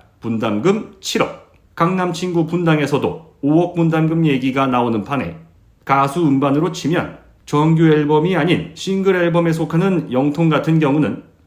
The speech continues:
당장 이 년 뒤부터 쏟아지는 재건축 공급 폭탄을 어떻게 소화할지 우려하는 목소리가 높아지고 있는데요.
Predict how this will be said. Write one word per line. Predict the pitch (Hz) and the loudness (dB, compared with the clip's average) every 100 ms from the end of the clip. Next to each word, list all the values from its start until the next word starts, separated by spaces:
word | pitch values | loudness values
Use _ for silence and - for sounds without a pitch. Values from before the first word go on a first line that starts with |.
| - | -4
당장 | 160 160 170 170 - | 0 2 2 0 0
이 | 135 170 | 0 2
년 | 190 175 | 0 -2
뒤부터 | 180 160 160 165 | -2 -2 0 0
쏟아지는 | 165 156 143 156 92 - - - | 2 2 2 0 -2 -8 -20 -8
재건축 | 139 151 156 165 160 165 160 | 0 2 4 2 2 2 2
공급 | - 131 139 147 | 0 0 0 -2
폭탄을 | - 165 - 160 - - - _ - | -2 -6 -2 -2 -2 -8 -20 _ -6
어떻게 | 113 123 131 139 | -4 -4 -4 -4
소화할지 | - 123 120 107 98 165 190 196 - - | -2 -4 -2 -4 -4 -2 -2 -4 -12 -6
우려하는 | 127 160 190 190 185 | 0 2 0 -2 -2
목소리가 | 170 143 - 131 123 127 123 - | -2 -2 -2 -2 0 0 0 -2
높아지고 | 139 135 127 120 127 | -4 -2 -4 -4 -4
있는데요. | 123 123 120 | -2 0 0